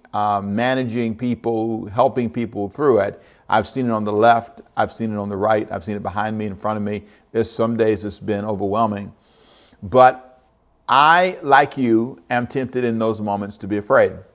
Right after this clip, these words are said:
So the question is, how do you get beyond that? And, well, first of all, you have to admit it. You have to admit that there are moments when things intimidate you. There are things that don't quite go the way you want them to.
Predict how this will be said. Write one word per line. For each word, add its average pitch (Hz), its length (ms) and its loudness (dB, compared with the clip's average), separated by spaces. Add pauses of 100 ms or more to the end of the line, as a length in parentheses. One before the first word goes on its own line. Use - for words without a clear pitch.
(1000)
So 156 120 0
the 123 60 -4
question 135 260 2
is, 123 80 -2
how 127 100 2
do 131 80 -2
you 113 60 -2
get 113 140 -2
beyond 101 320 -2
that? - 180 -14 (600)
And, 110 240 -8
well, 117 180 2
first 180 220 2
of 123 60 4
all, 110 100 8
you 110 120 0
have 101 120 -2
to 104 60 -6
admit 101 240 -4
it. - 220 -18 (500)
You 117 100 4
have 127 120 4
to 127 80 4
admit 147 380 2
that 120 120 -4
there 113 100 4
are 113 40 2
moments 117 380 -2
when 107 160 -4
things 110 360 -8
intimidate 101 580 -8
you. - 180 -16 (480)
There 107 100 2
are 110 60 2
things 120 220 0
that 101 140 -2
don't 110 280 -2
quite 110 280 -2
go 101 120 0
the 98 80 -4
way 98 120 0
you 101 140 -6
want 98 220 -8
them 90 140 -14
to. - 260 -16